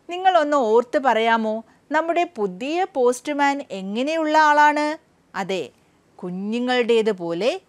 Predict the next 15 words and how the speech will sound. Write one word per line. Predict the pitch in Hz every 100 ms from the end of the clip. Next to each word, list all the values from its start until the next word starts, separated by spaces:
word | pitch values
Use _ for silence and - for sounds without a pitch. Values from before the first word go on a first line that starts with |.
| -
നിഷ്കളങ്ക | 196 - - 247 240 240 254 269
മുഖമുള്ള | 269 202 180 202 208 269
പോസ്റ്റ്മാൻ, | 330 214 190 190 175 156 -
അല്ലേ? | 302 339 226 156 _ _ _ _
ഹമേഷ | 202 202 233 277 - 285
കി | 262 277 269 269
തറ | 254 254 277 - _ _
മാസൂം | 226 254 269 320 - - 370 370 -
ചേരെ | 262 233 240 254 254
സെ | - 247 254 _ _ -
മുസ്കുരാത്തെ | 214 - - - 339 262 226 - 220
ഹുയെ | 208 202 202 208 _ _
ഉസ്നെ | 190 - 202 208
ബേബി | 180 180 185 214
കോ | 226 269 294 415